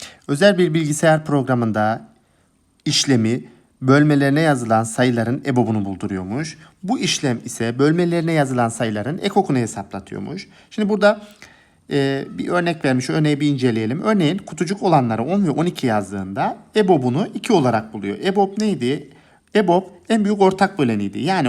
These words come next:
on ve on ikinin bölenlerini bulduğunuz zaman bunların arasındaki en büyük sayı ikidir diyor.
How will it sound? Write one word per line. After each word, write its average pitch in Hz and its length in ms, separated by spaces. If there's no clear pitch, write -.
on 220 200
ve 170 40
on 190 180
ikinin 139 300
bölenlerini 151 520
bulduğunuz 156 400
zaman 110 340
bunların 175 320
arasındaki 151 680
en 196 300
büyük 120 200
sayı 135 320
ikidir 120 500
diyor. - 200